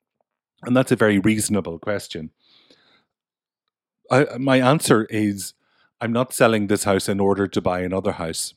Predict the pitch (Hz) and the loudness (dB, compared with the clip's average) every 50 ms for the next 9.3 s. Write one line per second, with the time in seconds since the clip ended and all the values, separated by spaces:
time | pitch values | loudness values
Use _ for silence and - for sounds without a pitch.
0 | _ _ _ _ _ _ - 98 - 101 92 95 - _ _ _ _ _ _ _ | _ _ _ _ _ _ -16 -10 -6 -6 -6 -6 -8 _ _ _ _ _ _ _
1 | - 113 95 90 - - - - 90 92 95 - - - - 90 85 82 - _ | -6 -4 -4 -4 -6 -6 -6 -4 -4 -4 -6 -8 -10 -10 -8 -8 -8 -8 -10 _
2 | - - - - - _ _ _ _ _ _ 123 113 - 117 120 117 - - - | -20 -20 -20 -20 -20 _ _ _ _ _ _ -20 -8 -2 0 0 0 -2 -4 -6
3 | - - - _ _ - 117 104 101 92 - - 110 - 104 104 104 95 101 92 | -8 -10 -12 _ _ -6 -4 -4 -4 -4 -6 -8 -8 -4 -4 -4 -2 -2 -4 -4
4 | 85 101 98 - - - 104 - 98 - - 87 90 85 - - - 107 87 - | -4 -4 -6 -6 -6 -8 -6 -6 -6 -4 -4 -6 -6 -6 -4 -2 -2 -2 -2 -2
5 | - - 110 98 92 90 90 92 78 98 95 90 - 101 90 82 - - - _ | -4 -4 -4 -4 -4 -4 -6 -8 -6 -6 -8 -8 -8 -8 -10 -10 -10 -14 -16 _
6 | _ _ _ _ _ - 117 107 107 107 107 101 101 95 - - 104 95 87 - | _ _ _ _ _ -6 -4 -2 -2 -2 -2 -4 -4 -6 -6 -6 -6 -6 -6 -6
7 | 92 90 90 127 131 127 120 113 110 - 104 101 101 95 98 98 - 107 101 101 | -8 -6 -4 0 2 2 2 2 2 0 -2 -2 -2 -2 -2 -2 -2 -2 -2 -2
8 | - - - 98 101 101 - 104 95 90 87 - 92 - 92 82 - 87 87 95 | -4 -6 -8 -6 -6 -6 -4 -4 -4 -4 -6 -6 -6 -6 -6 -6 -6 -6 -4 -2
9 | 120 123 107 98 95 | 0 0 0 0 -2